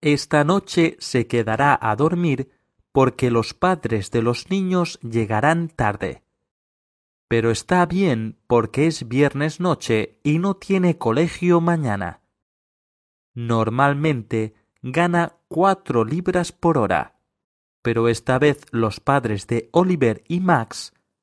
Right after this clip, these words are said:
le pagarán más porque tiene que dormir en su casa. Trabajar en vacaciones.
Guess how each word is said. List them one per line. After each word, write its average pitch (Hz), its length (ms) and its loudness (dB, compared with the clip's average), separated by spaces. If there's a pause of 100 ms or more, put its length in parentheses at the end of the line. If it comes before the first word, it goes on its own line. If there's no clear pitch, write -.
le 123 260 0
pagarán 131 460 0
más 175 460 -2 (440)
porque 117 400 2
tiene 170 420 0
que 117 160 -4
dormir 113 520 -2
en 160 240 0
su 175 260 0
casa. - 520 -4 (1040)
Trabajar 127 760 0
en 175 320 0
vacaciones. 117 1000 0